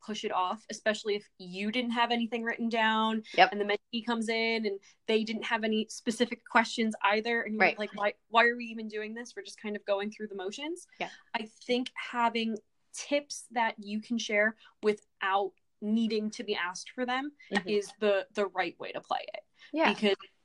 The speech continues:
Speaker 1: as the mentor, you wanna make sure that the mentee is probably gonna be a, at least a little bit uncomfortable. So you're going out of your way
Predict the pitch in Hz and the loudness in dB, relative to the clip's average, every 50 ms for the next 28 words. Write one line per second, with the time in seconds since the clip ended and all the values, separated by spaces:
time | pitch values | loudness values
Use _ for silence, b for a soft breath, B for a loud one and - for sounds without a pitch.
0 | - 202 214 220 214 208 240 240 240 247 240 - 233 214 196 202 202 214 196 208 | 4 6 6 6 4 0 -2 0 0 -2 -2 -2 -2 -2 -2 -2 -4 -2 0 2
1 | 208 208 208 208 208 208 - - 220 208 214 208 190 - _ _ _ _ - 247 | 2 2 2 -2 -4 -4 -4 -4 -2 0 0 0 0 -2 _ _ _ _ -4 0
2 | 233 247 254 254 - 330 339 330 - _ - 339 330 330 330 330 339 349 349 349 | 0 2 2 0 0 -2 -4 -4 -6 _ -6 -4 -4 -4 -4 -6 -6 -4 -2 -2
3 | 349 349 349 349 320 - _ _ _ - 311 302 302 339 359 - - 320 277 285 | -2 -2 -2 -4 -6 -10 _ _ _ 2 2 2 2 2 0 0 -2 -6 -4 -4
4 | 285 277 233 247 220 208 202 214 208 190 185 - - - - - - 220 - _ | -4 -2 0 0 0 0 -2 -4 -4 -6 -8 -8 -8 -4 -4 -2 -2 -4 -6 _
5 | b b b b b b b b - - - 233 214 214 208 185 - - 214 214 | b b b b b b b b -10 -4 0 2 2 2 2 0 -2 -4 -2 0
6 | 220 240 240 233 220 240 226 220 220 214 - - 240 240 226 220 - 220 208 202 | 2 4 4 4 2 2 0 0 -2 -2 2 4 4 4 4 4 0 -4 -4 0
7 | 214 208 196 196 151 117 123 208 | 0 0 0 0 -2 -2 -4 -4